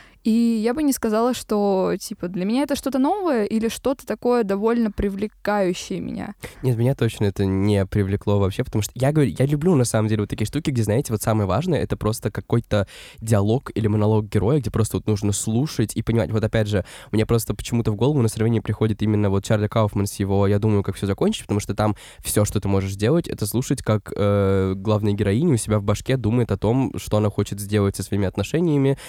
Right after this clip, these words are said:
Speaker 2: куда они ее ведут и так далее. А потом там в конце случается какой-то плот-твист там и так далее, и более раскрывается идея. Здесь этого нет. Здесь просто монолог,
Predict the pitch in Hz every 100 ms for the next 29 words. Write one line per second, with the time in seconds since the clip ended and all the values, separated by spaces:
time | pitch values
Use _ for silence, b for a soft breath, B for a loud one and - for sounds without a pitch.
0 | B 120 107 101 98 98 95 104 147 131
1 | 104 98 95 87 82 - 131 160 127 -
2 | 110 143 135 113 107 - 101 - 98 95
3 | - 175 - 101 98 101 131 123 98 104
4 | 101 95 - 104 95 - 90 - 107 143
5 | 175 110 B B 120 127 135 - 107 92
6 | - B B - 127 120 117 - 107 110
7 | 110 170 -